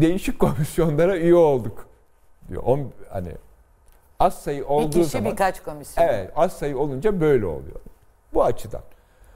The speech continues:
Speaker 1: Akis dergisinin önemi şu, bu anlamda. Akis dergisi Halk Partisi'nin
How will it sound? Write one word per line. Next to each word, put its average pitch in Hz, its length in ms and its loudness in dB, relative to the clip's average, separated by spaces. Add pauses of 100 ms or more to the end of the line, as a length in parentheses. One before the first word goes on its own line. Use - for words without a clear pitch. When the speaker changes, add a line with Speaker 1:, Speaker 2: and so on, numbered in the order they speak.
(360)
Speaker 1:
Akis 302 400 0
dergisinin 73 580 -6 (280)
önemi 117 380 2
şu, - 220 -8 (300)
bu 101 140 4
anlamda. 73 560 -6 (400)
Akis - 360 -2
dergisi 113 440 0
Halk 175 360 -2
Partisi'nin 92 680 -2